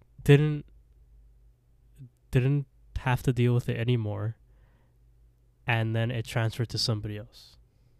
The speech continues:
So, naturally, their first thing to do is to go over to that person and talk to them.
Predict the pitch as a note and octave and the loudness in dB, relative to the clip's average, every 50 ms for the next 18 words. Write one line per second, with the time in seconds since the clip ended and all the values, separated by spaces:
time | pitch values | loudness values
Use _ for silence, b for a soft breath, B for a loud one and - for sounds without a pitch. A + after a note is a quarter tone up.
0 | _ _ _ _ _ _ _ _ _ _ _ _ _ _ _ _ _ _ _ _ | _ _ _ _ _ _ _ _ _ _ _ _ _ _ _ _ _ _ _ _
1 | _ _ _ - _ _ _ _ _ _ _ _ _ _ _ _ _ - - - | _ _ _ -20 _ _ _ _ _ _ _ _ _ _ _ _ _ -20 -20 -20
2 | - - - - - _ _ _ - - - A2 G#2+ G#2 A2 A#2+ - _ _ _ | -20 -20 -20 -20 -20 _ _ _ -10 -8 -6 -6 -6 -6 -10 -12 -14 _ _ _
3 | _ - - - A2 A2+ C3 C#3+ - - A2+ G#2+ G#2 G#2 A2+ B2 - _ _ _ | _ -14 -10 -4 -2 0 0 0 0 -4 -6 -6 -6 -8 -8 -10 -12 _ _ _
4 | _ _ _ _ _ _ _ _ - - A2 A2 G#2 - - A#2+ A#2 A2 - - | _ _ _ _ _ _ _ _ -14 -8 -6 -6 -6 -6 -4 -4 -4 -4 -4 -4
5 | B2+ A#2 A2+ - A#2+ A2 A#2 B2 C3+ A#2 G#2+ - - A2 G#2 - A2+ A2 B2+ D3 | -4 -4 -4 -4 -6 -4 -2 -2 -2 -2 -4 -6 -8 -8 -6 -4 -2 0 0 0
6 | C#3 B2 A2 - - A2 G#2+ G#2+ - - A#2 A2 - - A2+ A2+ - A#2+ C3+ C#3 | 0 -2 -6 -6 -6 -6 -6 -6 -6 -4 -4 -4 -4 -4 -6 -4 -4 -4 -4 -4
7 | - A#2 G2+ G2+ G2+ G#2 | -4 -6 -8 -8 -10 -12